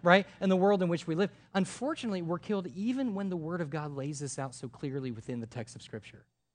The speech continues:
Uh, the third one, conditions of eligibility of pastors, deacons within the church, even specifically how they ultimately function. There are people that get so angry at just following the Word of God and saying, "Hey, listen,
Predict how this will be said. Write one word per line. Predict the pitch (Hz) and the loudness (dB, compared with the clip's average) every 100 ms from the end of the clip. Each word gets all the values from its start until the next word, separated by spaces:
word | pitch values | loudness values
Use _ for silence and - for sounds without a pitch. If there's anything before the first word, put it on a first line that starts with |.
| _ _ _ - | _ _ _ -6
Uh, | 165 | -2
the | 190 196 | 0 0
third | - 277 208 | 2 0 0
one, | 113 113 | -4 -6
conditions | 131 185 214 226 175 | -2 0 0 0 -4
of | 160 | -2
eligibility | 175 185 170 196 247 139 | -2 0 0 -2 -2 -2
of | 123 | -4
pastors, | 170 170 - 180 143 | -6 -6 -6 -8 -4
deacons | 160 156 160 151 | -6 -4 -6 -6
within | 147 165 | -6 -6
the | |
church, | 170 - 180 - - _ _ _ _ _ - | -6 -10 -14 -16 -20 _ _ _ _ _ -4
even | 202 240 | 0 0
specifically | - 190 226 208 196 | -2 -4 -2 0 0
how | 180 185 | 2 2
they | 180 | 2
ultimately | 180 185 180 | -2 -2 -4
function. | 170 262 269 - - _ _ _ _ 220 | -4 -6 -8 -14 -20 _ _ _ _ 2
There | 269 | 2
are | |
people | 165 - 240 214 | 2 0 0 2
that | 180 | 2
get | 151 | 0
so | - - 240 285 - | -4 0 2 2 0
angry | 226 269 196 120 117 | -2 -2 0 -2 -2
at | 131 160 | -2 -2
just | 233 | -4
following | - - 226 294 277 | -4 0 2 2 -2
the | 233 | 0
Word | 220 | 0
of | 208 | 0
God | 175 214 | 0 -2
and | 196 | -2
saying, | - 180 | -2 -2
"Hey, | 190 | -2
listen, | 202 220 175 | -2 -4 -6